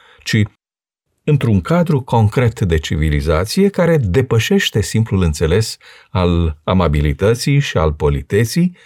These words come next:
și include acțiuni concrete. Trebuie, deci, să acceptăm că,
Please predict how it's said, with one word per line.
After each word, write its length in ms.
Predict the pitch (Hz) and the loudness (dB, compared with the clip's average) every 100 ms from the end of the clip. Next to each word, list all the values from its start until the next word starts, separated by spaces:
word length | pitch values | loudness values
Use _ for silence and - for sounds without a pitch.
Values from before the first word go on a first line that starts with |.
| - _ _ | -20 _ _
și 220 | - 160 | -2 2
include 380 | 110 123 180 165 | 2 2 2 2
acțiuni 400 | 113 - 92 120 | 0 0 0 0
concrete. 680 | - 117 92 76 76 98 _ _ _ _ _ _ _ _ _ _ _ _ _ _ | 0 -2 0 -2 -2 -12 _ _ _ _ _ _ _ _ _ _ _ _ _ _
Trebuie, 300 | - 202 196 | -2 2 2
deci, 320 | 131 165 202 | 2 0 0
să 540 | - - - 156 156 - - | -2 -4 0 2 2 -2 -4
acceptăm 640 | 123 - - - 190 208 | -6 -2 -4 -2 2 2
că, 300 | 214 143 - | 2 0 0